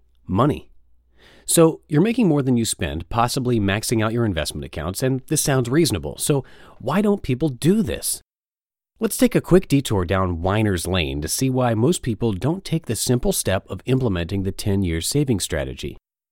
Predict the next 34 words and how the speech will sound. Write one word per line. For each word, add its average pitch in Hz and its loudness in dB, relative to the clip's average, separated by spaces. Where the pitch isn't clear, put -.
Why 170 6
they 220 6
don't 165 8
do 117 4
it, 87 0
number 110 0
one. 117 2
"I - -8
hate 208 4
the 156 -6
president. 120 2
I - -6
hate 196 6
the - 2
bailout. 123 0
I - -4
hate 175 2
taxes." - -2
I 117 0
recently 214 4
did 139 4
an 117 4
online 110 2
web 101 0
chat 127 2
with 98 -2
over 90 2
six - 2
hundred 113 0
people 117 0
from 101 -2
a 82 0
newspaper 110 0
site. 131 0